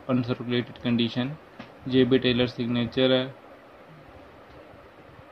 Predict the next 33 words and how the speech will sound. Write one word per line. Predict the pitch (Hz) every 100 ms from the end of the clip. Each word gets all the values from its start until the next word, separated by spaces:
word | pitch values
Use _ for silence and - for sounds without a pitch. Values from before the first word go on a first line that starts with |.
| - - - - - - - - - - - - 131
उसके | 127 - 131 123
बाद | 123 123
यहाँ | 87 87 123 123 123
देख | 120
सकते | 123 - 131
हैं | 123 131
जॉर्ज | 127 123 120 - - -
सिक्स | 127 -
का | 131
पोर्ट्रेट | 123 123 127
बना, | 127 127
वाटर | 123 120 123
जॉर्ज | 123 120
सिक्स | 120 -
का | 127 -
पोर्ट्रेट | 127 127 127
फोटो | 123 127
रहता | 123 117 117
है। | 147 - - - - - - -
पाँच | 127 123 120
रुपये | 131 123
लिखा | 117
हुआ | 120 120
है, | 127
रिजर्व | 123 120
बैंक | 123 123
ऑफ | 123
इंडिया | 120 120
लिखा | 120 120
है | 120 135 123
बैक | 117 -
साइड | 120
में, | 120 120